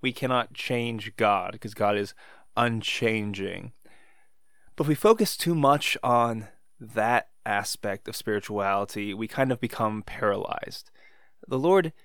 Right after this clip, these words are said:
allows us to kind of see him and view him, uh, through our human minds, through the ways that we can. So there's nothing wrong with that. That idea,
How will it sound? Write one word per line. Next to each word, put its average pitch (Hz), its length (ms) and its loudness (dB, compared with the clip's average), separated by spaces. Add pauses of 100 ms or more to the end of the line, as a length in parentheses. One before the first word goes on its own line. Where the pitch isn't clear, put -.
(340)
allows 127 520 6
us 117 180 0
to 123 100 -8
kind 113 280 -2
of 107 120 -2
see 135 360 0
him 123 180 0
and 107 140 -4
view 113 180 -2
him, 104 400 -4 (600)
uh, 95 300 -8 (760)
through 202 160 2
our 180 120 6
human 156 240 2
minds, 104 340 2
through 147 80 -2
the 147 100 -2
ways 131 540 4
that 113 180 0
we 131 80 2
can. 110 380 4
So 113 140 -14
there's 123 160 2
nothing 165 180 0
wrong 123 260 4
with 104 120 -8
that. - 240 -2 (800)
That 131 160 4
idea, 127 340 4